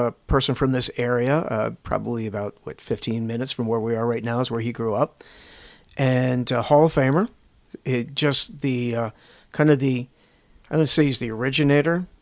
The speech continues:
of the, uh, split finger fastball, but he certainly was the guy that put it on the map.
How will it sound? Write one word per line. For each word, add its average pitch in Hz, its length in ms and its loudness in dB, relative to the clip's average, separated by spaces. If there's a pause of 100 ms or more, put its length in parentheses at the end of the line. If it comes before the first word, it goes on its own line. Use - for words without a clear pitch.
(120)
of 131 240 -2
the, 131 240 0
uh, 127 60 0
split 135 260 -2
finger 139 180 0
fastball, 156 680 2
but 123 140 -2
he 131 120 -2
certainly 131 340 0
was 123 200 -2
the 131 80 -4
guy 127 380 2
that 120 260 -4
put 135 140 -2
it 127 100 -4
on 117 120 -4
the 107 60 -6
map. 113 300 -4